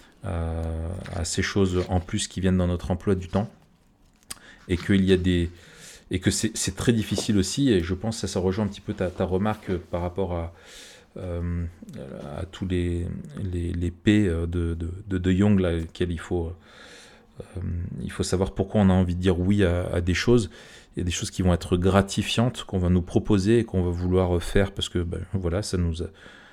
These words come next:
c'est gratifiant, ça nous fait bien voir, euh, aux yeux des, des autres, mais qui malheureusement vont nous mettre, euh, vraiment dans le, dans le rouge et vont nous empêcher de faire les choses, euh, correctement. Donc, il y a des enjeux moraux,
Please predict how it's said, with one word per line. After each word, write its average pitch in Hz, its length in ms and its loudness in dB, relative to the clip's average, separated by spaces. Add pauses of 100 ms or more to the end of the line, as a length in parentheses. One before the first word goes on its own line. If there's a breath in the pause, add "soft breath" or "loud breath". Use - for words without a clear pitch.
(220 soft breath)
c'est - 260 -4
gratifiant, 92 520 0
ça 87 140 -2
nous 85 100 2
fait 90 140 -4
bien 101 300 4
voir, 95 460 4
euh, 87 240 2
aux 90 100 0
yeux 90 220 0
des, 85 240 0
des 85 240 -2
autres, - 280 0 (460 soft breath)
mais 90 140 -2
qui - 200 -6
malheureusement 92 680 4
vont 87 180 0
nous 90 140 2
mettre, 95 420 0 (100)
euh, 85 240 -2
vraiment 98 460 0
dans 92 160 0
le, 85 360 -2 (540 soft breath)
dans 95 140 2
le 90 80 6
rouge 98 320 4
et 90 40 2
vont 87 180 0
nous 87 220 2
empêcher 95 380 0
de 92 120 -2
faire 95 200 -2
les 85 100 0
choses, 95 340 -2
euh, 90 240 -2 (500 soft breath)
correctement. 110 520 2
Donc, 95 180 0
il - 40 -2
y - 20 6
a 90 60 2
des 98 180 4
enjeux 104 300 6
moraux, 98 680 6